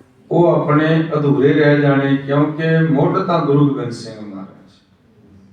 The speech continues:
ਜੇ ਉਹਨਾਂ ਦੇ ਗੁਰਪੁਰਬ ਦੀਆਂ ਖੁਸ਼ੀਆਂ ਨਾ ਮਨਾਵਾਂਗੇ, ਖੁਸ਼ੀਆਂ ਕਿਵੇਂ ਆਉਣਗੀਆਂ ਫਿਰ? ਗੁਰੂ ਅਮਰਦਾਸ ਜੀ ਨੇ ਬਚਨ ਕੀਤਾ ਨਾ, "ਮਨ ਚਾਉ ਭਇਆ ਪ੍ਰਭ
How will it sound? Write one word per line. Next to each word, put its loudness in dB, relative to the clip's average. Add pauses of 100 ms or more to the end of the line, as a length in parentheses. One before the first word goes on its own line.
(1000)
ਜੇ 2
ਉਹਨਾਂ 2
ਦੇ 4
ਗੁਰਪੁਰਬ 2
ਦੀਆਂ -4
ਖੁਸ਼ੀਆਂ -8
ਨਾ -4
ਮਨਾਵਾਂਗੇ, -6 (1200)
ਖੁਸ਼ੀਆਂ 0
ਕਿਵੇਂ 2
ਆਉਣਗੀਆਂ -2
ਫਿਰ? -14 (2500)
ਗੁਰੂ 0
ਅਮਰਦਾਸ 4
ਜੀ 4
ਨੇ 4
ਬਚਨ -2
ਕੀਤਾ -4
ਨਾ, -4
"ਮਨ 2
ਚਾਉ 2
ਭਇਆ 0 (1080)
ਪ੍ਰਭ 2